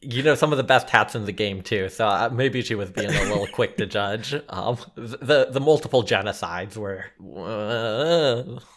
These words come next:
Speaker 1: one hand versus the
Speaker 2: Genocide
Speaker 1: other.
Speaker 2: me once, shame on you.
Speaker 1: <laughs> And so, uh,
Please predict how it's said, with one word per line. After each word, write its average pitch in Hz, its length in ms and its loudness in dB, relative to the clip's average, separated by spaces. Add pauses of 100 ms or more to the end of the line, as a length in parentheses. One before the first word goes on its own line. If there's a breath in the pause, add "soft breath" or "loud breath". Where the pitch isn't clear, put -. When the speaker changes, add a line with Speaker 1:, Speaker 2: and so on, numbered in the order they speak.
(120 loud breath)
Speaker 1:
one 113 260 -6
hand 120 260 -2
versus 117 200 -2
the 117 80 -4
Speaker 2:
Genocide 120 240 2
Speaker 1:
other. 113 80 0
Speaker 2:
me 110 80 0
once, 117 300 -2
shame 120 300 -2
on 110 180 -4
you. 131 180 -2
Speaker 1:
<laughs> - 880 -10 (320)
And 120 300 0
so, 117 500 2 (300)
uh, 90 100 -10